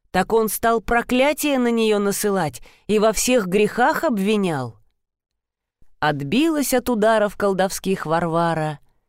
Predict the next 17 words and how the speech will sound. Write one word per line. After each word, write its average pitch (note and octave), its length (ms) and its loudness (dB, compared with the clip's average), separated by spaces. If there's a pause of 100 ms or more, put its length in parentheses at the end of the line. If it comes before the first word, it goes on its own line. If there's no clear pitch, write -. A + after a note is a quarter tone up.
(360)
и D#3+ 120 0
поняла, D3 560 0
что - 320 -2
сгинула D#3 680 0
ее C#3 340 2
семья. C3 640 -4 (1200)
Сражаться C4 680 2
не G3 140 2
стала. D#3 600 -2 (1080)
Руки G#3+ 380 0
опустила, E3+ 1040 -2 (120)
будто G3+ 440 -2
кто-то A#3+ 440 -2
за E3+ 140 -2
нее F#3 320 0
все - 260 -2
решил. D3 640 -4